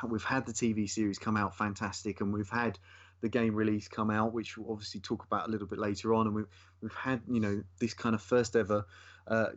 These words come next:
you know, official, uh, convention for it as well. A-, and I just think it's, it's very much on the fans,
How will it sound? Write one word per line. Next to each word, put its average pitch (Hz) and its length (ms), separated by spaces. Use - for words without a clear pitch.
you 123 140
know, 104 200
official, 110 600
uh, 107 220
convention 117 640
for 110 280
it - 80
as 104 120
well. 113 340
A-, 101 100
and 117 140
I 131 60
just - 240
think 131 200
it's, 117 260
it's 123 160
very 143 340
much 143 260
on 127 400
the 131 160
fans, 120 720